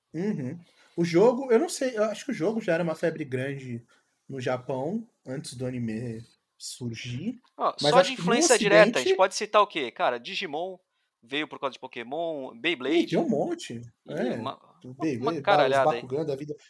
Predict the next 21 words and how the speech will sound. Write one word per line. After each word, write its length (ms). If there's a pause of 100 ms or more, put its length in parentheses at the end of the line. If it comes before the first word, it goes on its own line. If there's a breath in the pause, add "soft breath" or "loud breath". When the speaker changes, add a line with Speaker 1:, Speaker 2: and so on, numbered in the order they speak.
(160 soft breath)
Speaker 1:
todos 200
esses 160
outros 160
que 60
a 40
gente 100
falou. 400 (260)
Mas 140
assim, 160
eu 80
acho 140
que 100
no 80
Ocidente 500
mesmo, 640
eu 240
pelo 220
menos 500
descobri 680
o... 60
o, 1160